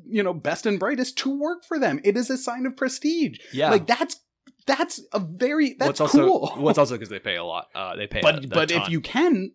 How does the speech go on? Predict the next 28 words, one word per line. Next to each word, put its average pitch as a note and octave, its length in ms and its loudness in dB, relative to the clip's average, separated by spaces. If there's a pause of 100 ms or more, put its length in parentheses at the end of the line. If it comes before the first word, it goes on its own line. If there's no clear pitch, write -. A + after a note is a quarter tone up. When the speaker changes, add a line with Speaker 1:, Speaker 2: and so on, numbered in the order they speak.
(120)
Speaker 1:
but F#3+ 160 4
again, G#3 560 2
you're G3+ 300 0
a, - 60 -2
still A#3+ 320 -4
a - 20 -2
spy A3+ 300 -6
network D#3 340 -2
operating C#3 460 -6
in G2 80 -10
public. - 500 -14 (100)
Speaker 2:
Yeah, C3 220 2
well, D#3+ 220 4
and D#3 100 0
I, C#3+ 220 0
I B2+ 160 2
think C3+ 160 -8
that B2 80 -6
gets B2+ 180 -6
at, A2+ 120 -6 (240)
to A#2+ 60 -10
the A2 80 -6
point G#2 280 -10
of, F#2+ 180 -16
if A2+ 100 -10
you're A2+ 140 -4
embedded A2+ 400 -4
everywhere, F#2+ 680 -10